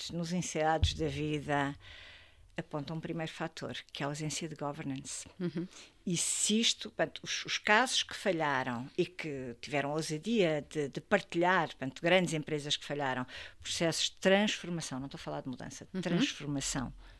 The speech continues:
Speaker 1: verde e digital, transformação está a um nível muito superior, verde e digital, o primeiro fator foi por causa da ausência de governance. Isto não é uma responsabilidade do departamento não sei quanto e não é uma responsabilidade, é uma responsabilidade de todos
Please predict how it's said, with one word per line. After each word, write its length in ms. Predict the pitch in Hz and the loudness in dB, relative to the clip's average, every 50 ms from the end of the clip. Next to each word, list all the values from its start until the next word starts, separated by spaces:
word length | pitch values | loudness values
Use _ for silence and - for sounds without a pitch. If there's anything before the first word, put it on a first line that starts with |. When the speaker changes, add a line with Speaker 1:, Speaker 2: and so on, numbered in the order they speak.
| - - | -20 -16
Speaker 1:
verde 600 | 135 131 139 151 151 143 143 - - - - - - | -14 -8 -4 -4 -4 -4 -6 -10 -16 -16 -16 -12 -12
e 60 | 147 | -10
digital, 480 | 143 151 139 143 143 127 - 127 123 - | -8 -6 -6 -6 -6 -6 -8 -8 -10 -10
transformação 480 | - - - - - 151 143 - - 156 | -10 -8 -8 -6 -6 -6 -6 -6 -6 -8
está 160 | 156 - 147 | -8 -8 -8
a 20 | |
um 60 | - | -6
nível 260 | 117 123 123 120 120 131 | -4 -6 -6 -6 -8 -8
muito 200 | - - - - | -8 -8 -8 -8
superior, 380 | - - - - - - - 175 - - - - - - - | -12 -14 -14 -12 -10 -10 -10 -10 -12 -14 -12 -12 -14 -14 -8
verde 340 | 147 156 165 160 151 131 - | -2 2 2 2 2 0 -4
e 80 | - 160 | -8 -6
digital, 580 | 151 160 160 151 160 - - 160 147 156 170 180 - - - - - - - - - - | -4 -4 -4 -4 -4 -4 -4 -2 -2 -2 -2 -4 -6 -14 -14 -12 -12 -12 -14 -14 -10 -4
o 80 | - 190 | -4 -4
primeiro 460 | - - - 190 185 185 196 208 202 | -2 0 2 4 6 6 6 6 6
fator 480 | - - 208 208 - - 185 156 156 - | 4 2 2 0 -2 -2 -4 -4 -4 -4
foi 180 | - - 165 | -4 -6 -6
por 180 | 160 - - - | -6 -6 -10 -6
causa 320 | - 165 151 147 143 160 | -2 0 0 0 -2 -6
da 120 | 151 - 160 | -8 -6 -6
ausência 480 | 165 170 156 143 123 135 - - 151 | -6 -6 -6 -6 -8 -8 -8 -8 -8
de 80 | 143 143 | -8 -8
governance. 600 | - 143 - - - - - - 160 - - - - | -8 -8 -10 -10 -12 -12 -10 -10 -10 -10 -10 -10 -6
Isto 220 | 165 - - - 180 | -4 -4 -4 -2 -2
não 180 | 196 214 240 | 0 0 2
é 80 | 262 233 | 2 2
uma 160 | 170 147 147 | 0 0 -2
responsabilidade 800 | 143 - - - - 147 - - 147 151 143 139 127 135 131 - | -2 -4 -6 -4 -6 -6 -6 -8 -8 -8 -8 -8 -6 -6 -8 -8
do 80 | - 131 | -12 -16
departamento 640 | - - 151 143 - - 143 131 127 127 127 - - - | -12 -10 -10 -8 -6 -4 -2 -2 -2 -2 -2 -6 -8 -8
não 100 | 147 143 | -8 -8
sei 180 | - - 175 | -6 -8 -10
quanto 440 | - - - 214 226 220 - - - | -10 -6 -6 -6 -4 -6 -6 -8 -8
e 40 | 202 | -6
não 160 | 202 196 196 | -6 -4 -4
é 120 | 202 202 | -4 -4
uma 100 | 196 196 196 | -6 -6 -10
responsabilidade, 600 | - - - 180 - - 180 185 180 180 180 175 - - - - - - - - - | -12 -10 -10 -10 -10 -10 -10 -8 -8 -8 -8 -8 -10 -12 -12 -10 -10 -12 -14 -14 -10
é 80 | - - | -8 -4
uma 100 | 151 170 | -4 -4
responsabilidade 560 | - - - 175 - - 170 180 185 185 185 | -4 -4 -4 -6 -6 -2 0 4 4 4 2
de 80 | - - | 2 0
todos 400 | - 220 247 254 - - - | 0 0 0 0 -2 -6 -6